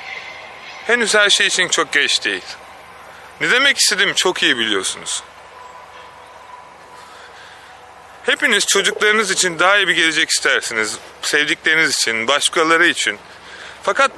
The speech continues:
bu şey için siz bir şey yapmazsınız.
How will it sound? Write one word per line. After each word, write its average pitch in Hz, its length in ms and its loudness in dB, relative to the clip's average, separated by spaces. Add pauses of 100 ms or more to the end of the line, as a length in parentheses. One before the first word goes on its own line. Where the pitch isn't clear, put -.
bu 302 420 2
şey 208 280 4
için 185 460 0
siz 226 320 2
bir 196 80 0
şey 208 220 2
yapmazsınız. 160 880 0